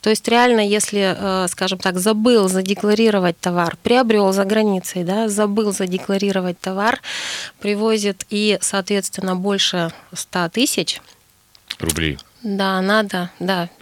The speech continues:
Speaker 1: То здесь у него, в принципе, уже,
Speaker 2: Могут
Speaker 1: ну,
Speaker 2: возникнуть
Speaker 1: уголовная
Speaker 2: проблемы.
Speaker 1: ответственность может,
Speaker 2: То,
Speaker 1: да.
Speaker 2: то есть, давайте, э, опять же, рекомендация от Уральской таможни. Выезжаешь, э, с более-менее дорогими часами, что нужно? Декларацию заполнить, что вот на мне такие-то такие
Speaker 1: Лучше,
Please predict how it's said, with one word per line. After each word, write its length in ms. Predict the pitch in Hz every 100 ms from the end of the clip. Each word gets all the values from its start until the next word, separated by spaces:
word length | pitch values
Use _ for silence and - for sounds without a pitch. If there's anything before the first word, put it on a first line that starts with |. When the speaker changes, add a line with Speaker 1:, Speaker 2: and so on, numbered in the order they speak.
| - 202 175 -
Speaker 1:
То 280 | 240 262 -
здесь 440 | 196 196 254 -
у 40 | 247
него, 240 | 220 208
в 80 | -
принципе, 540 | 202 214 247 233 226
уже, 480 | 196 190 185 202 220 -
Speaker 2:
Могут 260 | 160 190 202
Speaker 1:
ну, 40 |
Speaker 2:
возникнуть 80 | 208 208
Speaker 1:
уголовная 320 | 240 247 233
Speaker 2:
проблемы. 240 | 214 214
Speaker 1:
ответственность 520 | 233 233 196 - 180 -
может, 160 | 180
Speaker 2:
То, 140 | 147 -
Speaker 1:
да. 60 |
Speaker 2:
то 80 | 127
есть, 220 | 113 - 101
давайте, 360 | 104 123 127
э, 140 | 113 95
опять 200 | 95 101
же, 100 | 98
рекомендация 640 | 90 98 95 90 - 82
от 280 | - 82 -
Уральской 480 | 90 87 90 85 92
таможни. 500 | 90 87 78 71 65 - - 87 -
Выезжаешь, 800 | 92 104 95 120 110 101 - -
э, 320 | 92 92 90
с 140 | -
более-менее 540 | 98 110 101 95 95 92
дорогими 340 | 98 95 92
часами, 540 | 85 98 - 123 117 113 - -
что 200 | - 117
нужно? 240 | 101 85
Декларацию 500 | 82 - 107 127 107
заполнить, 380 | 98 98 123 113
что 140 | - 95
вот 120 | 98
на 80 | 101
мне 140 | 110
такие-то 360 | 95 90 92 87
такие 280 | 98 208
Speaker 1:
Лучше, 200 | 220 214